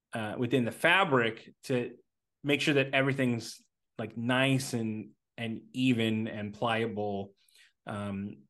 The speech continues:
and then sets nicely. The other benefit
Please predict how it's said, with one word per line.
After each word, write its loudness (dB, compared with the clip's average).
and -2
then -2
sets -6
nicely. -12
The 2
other 4
benefit 2